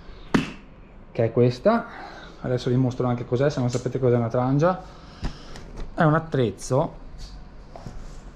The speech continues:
molto interessante perché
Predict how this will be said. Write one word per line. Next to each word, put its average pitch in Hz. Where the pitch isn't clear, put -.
molto 190
interessante 117
perché 117